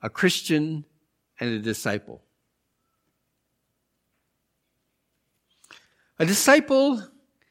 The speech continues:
is a humble servant A person using the gifts that God has given and giving God glory for the work that is happening in their lives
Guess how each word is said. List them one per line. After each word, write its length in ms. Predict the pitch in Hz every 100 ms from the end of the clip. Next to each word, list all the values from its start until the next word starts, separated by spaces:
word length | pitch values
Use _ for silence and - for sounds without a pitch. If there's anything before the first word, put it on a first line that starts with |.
| _
is 180 | - 135
a 40 | 139
humble 920 | - 214 208 196 202 196 202 175 - -
servant 880 | - - 180 156 120 127 - - _ _ _ _ _ _ _ _ _ _ _ _ -
A 100 | 151
person 520 | 247 269 - 262 247
using 460 | 185 226 214 233
the 100 | 202
gifts 540 | 143 151 240 - - -
that 520 | 151 143 139 - - _ _ _ _
God 280 | 143 185 240
has 180 | 233 165
given 580 | 160 233 247 285 247 233 - _ _ -
and 480 | 147 156 156 135 113
giving 340 | 220 330 262
God 540 | 214 240 208 160 147 - - -
glory 520 | 127 208 208 156 139
for 180 | - 139
the 120 | 135
work 400 | 139 196 196 -
that 140 | 135
is 140 | 123 -
happening 840 | - 165 160 131 123 120 123 120 _ _ _
in 180 | 123 123
their 200 | 120 113
lives 720 | 113 98 80 80 - - -